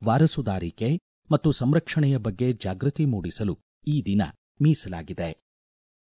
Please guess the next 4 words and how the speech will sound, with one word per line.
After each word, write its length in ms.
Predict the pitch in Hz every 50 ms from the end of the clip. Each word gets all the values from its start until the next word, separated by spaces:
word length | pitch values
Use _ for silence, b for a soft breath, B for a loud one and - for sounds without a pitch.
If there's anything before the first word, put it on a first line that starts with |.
| _ _ _ _ _ -
ಅಂತಾರಾಷ್ಟ್ರೀಯ 960 | 143 147 160 165 - 185 180 165 165 139 127 - - - - 127 120 117 127 135 143 131 107 -
ಬಾವಲಿ 420 | 104 104 117 123 131 135 151 156
ಮೆಚ್ಚುಗೆಯ 600 | 135 107 98 - - - 143 123 131 139 143 147
ದಿನವನ್ನು 480 | 113 110 95 92 85 87 85 98 -